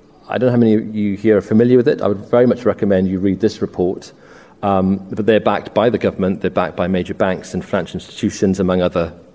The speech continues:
among other, among other things. And this report in August of this year, entitled Safer Care Saves Money, How to Improve Patient Care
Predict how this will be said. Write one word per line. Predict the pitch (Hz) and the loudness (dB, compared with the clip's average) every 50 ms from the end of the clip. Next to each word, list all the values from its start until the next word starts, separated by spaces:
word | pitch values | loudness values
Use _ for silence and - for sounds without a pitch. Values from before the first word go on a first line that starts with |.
| - | -20
among | - - 85 87 90 85 92 | -14 -10 -8 -6 -6 -6 -8
other, | 95 - 69 - - | -10 -12 -14 -14 -12
among | 92 92 - 92 92 92 | -10 -10 -10 -8 -8 -6
other | 92 90 87 85 | -6 -6 -8 -8
things. | - - 104 95 92 92 98 - - - - - - - - - - - - - - | -4 -2 0 0 0 -2 -4 -8 -10 -14 -20 -20 -20 -20 -20 -20 -20 -20 -18 -8 -2
And | 117 127 | 0 0
this | 147 139 - | 2 2 0
report | 170 - - - 143 123 117 | -2 -2 2 2 2 2 4
in | 117 113 | 4 4
August | 117 117 120 110 117 104 - - | 4 4 4 4 2 0 -2 -4
of | - 95 | -6 -4
this | 107 101 - - - | -4 -4 -4 -2 0
year, | 110 110 104 95 | 2 4 6 4
entitled | 90 87 85 - 110 98 90 - - 95 87 | 4 2 0 -2 -2 -2 -2 -2 -6 -8 -4
Safer | - - 123 123 - - - | 0 0 0 2 0 -2 -6
Care | - - 113 104 95 95 | -4 0 0 0 0 0
Saves | - - 104 95 92 - | 0 2 2 2 2 2
Money, | 104 104 95 87 85 90 92 | 2 2 2 2 2 0 -2
How | - - - 101 107 | -2 -2 -2 0 0
to | 104 - - | 0 0 0
Improve | 107 98 - - - 107 98 95 92 - | -2 -2 -2 -2 0 2 2 2 0 0
Patient | - - 98 90 - - 85 | 0 0 0 0 -2 -6 -8
Care | - - 104 92 87 87 87 - | -4 -2 0 2 2 0 -2 -4